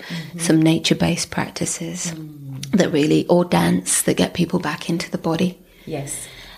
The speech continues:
Speaker 2: Um, if we're looking at the heart and the mind,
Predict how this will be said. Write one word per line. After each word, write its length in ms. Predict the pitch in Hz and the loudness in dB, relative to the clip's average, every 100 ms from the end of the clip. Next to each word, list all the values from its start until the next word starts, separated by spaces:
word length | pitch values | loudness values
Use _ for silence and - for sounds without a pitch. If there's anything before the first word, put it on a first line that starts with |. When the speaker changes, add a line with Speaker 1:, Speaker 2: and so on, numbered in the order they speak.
| - | 2
Speaker 2:
Um, 640 | 165 160 160 165 165 - - | 4 6 4 4 2 0 -4
if 200 | 165 175 | 0 2
we're 80 | |
looking 420 | 170 170 - 180 175 | 2 0 2 4 4
at 220 | 175 - | 2 0
the 160 | 170 170 | 2 2
heart 360 | 170 180 170 175 | 0 0 0 2
and 140 | 165 | 0
the 40 | |
mind, 520 | 165 180 175 185 190 | 2 2 2 2 0